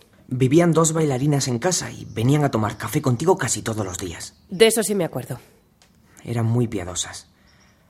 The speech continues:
Speaker 1: Mamá, ahora, estos días que has estado aquí,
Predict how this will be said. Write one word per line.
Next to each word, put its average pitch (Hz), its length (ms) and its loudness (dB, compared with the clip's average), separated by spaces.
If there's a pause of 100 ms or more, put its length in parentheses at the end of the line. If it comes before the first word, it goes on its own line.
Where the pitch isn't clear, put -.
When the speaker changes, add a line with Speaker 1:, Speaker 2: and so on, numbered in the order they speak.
(640)
Speaker 1:
Mamá, 120 280 2
ahora, 127 420 -2 (1040)
estos 139 320 -4
días 123 240 -4
que 120 120 -8
has 117 100 -6
estado 117 320 -6
aquí, 120 340 -8